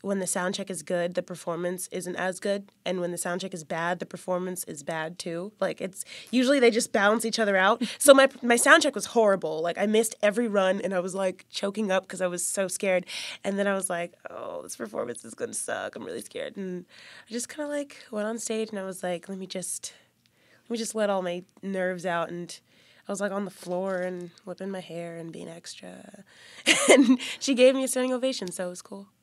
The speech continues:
Speaker 2: Wow, that's
Speaker 1: Yeah.
Speaker 2: incredible. It must have felt very reassuring that you could do well on the
Speaker 1: Oh, it
Speaker 2: show.
Speaker 1: was exhilarating. Like, that was, that moment was what showed me what my strength was.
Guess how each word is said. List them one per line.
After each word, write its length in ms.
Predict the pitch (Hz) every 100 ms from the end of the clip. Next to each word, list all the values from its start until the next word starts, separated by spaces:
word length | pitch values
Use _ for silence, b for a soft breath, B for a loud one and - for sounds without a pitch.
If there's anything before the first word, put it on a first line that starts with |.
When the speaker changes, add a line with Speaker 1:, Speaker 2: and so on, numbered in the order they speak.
| -
Speaker 2:
Wow, 520 | 185 175 196 196 175
that's 200 | 175 208
Speaker 1:
Yeah. 60 | 220
Speaker 2:
incredible. 760 | 175 220 220 208 170 139 156 - b b b
It 120 | 254
must 200 | 277 349
have 100 | 311
felt 360 | - 254 269 - - _ _ _
very 580 | 208 214 240 226 220 208 B B -
reassuring 600 | 214 196 - 208 170 151
that 120 | -
you 60 | 185
could 160 | 180
do 180 | 180 180
well 320 | 185 71 151
on 80 | 165
the 100 | 156 -
Speaker 1:
Oh, 140 | 208
it 60 | 185
Speaker 2:
show. 60 |
Speaker 1:
was 140 | 190 175
exhilarating. 920 | 170 160 175 175 165 151 160 156 160
Like, 320 | 160 160 - _ b b b -
that 300 | 196 202 190
was, 360 | 190 180 165 -
that 300 | 202 208 208
moment 440 | 208 226 233 226 - b b b b -
was 500 | 190 185 180 170 - -
what 180 | 196 180
showed 320 | - 196 185
me 100 | 185
what 160 | 175 175
my 120 | 170
strength 480 | 165 - 170 170 -
was. 400 | 214 220 233